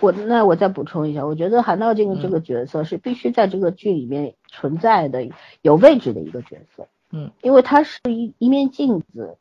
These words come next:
Speaker 1: 就是他其实也能够让张太俊看到曾经的自己。
Speaker 2: 嗯。
Speaker 1: 是吧？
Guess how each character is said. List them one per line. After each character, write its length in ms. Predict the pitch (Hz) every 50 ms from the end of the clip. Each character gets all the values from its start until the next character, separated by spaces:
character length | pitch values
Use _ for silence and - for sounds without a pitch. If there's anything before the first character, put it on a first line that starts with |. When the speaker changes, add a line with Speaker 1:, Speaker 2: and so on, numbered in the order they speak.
| _
Speaker 1:
就 140 | - 233 240
是 160 | - - 202
他 240 | 220 - - 311 330
其 180 | 330 - 202 202
实 140 | - 226
也 100 | 208 160
能 200 | 120 117 135 151
够 120 | 170 190 190
让 220 | 185 190 185 190
张 200 | 190 - - 196
太 140 | 202 196 185
俊 160 | 180 185 180
看 220 | 185 - 202 175 170
到 200 | 170 156 143 139
曾 220 | _ - 139 139
经 160 | 156 180 190
的 120 | 190 165 160
自 200 | 160 - 170 156
己。 300 | - _ - 90 - _ _ _ _ _ _ _ _ _ _ _ _ _ _ _ _ _ _ _ _ _ _ _ _ _ _ _ _ _
Speaker 2:
嗯。 260 | - 160 147 147 147 - _ _ _ _ _ _ _ _ _ _ _
Speaker 1:
是 220 | _ - - 151
吧？ 260 | 151 120 107 98 87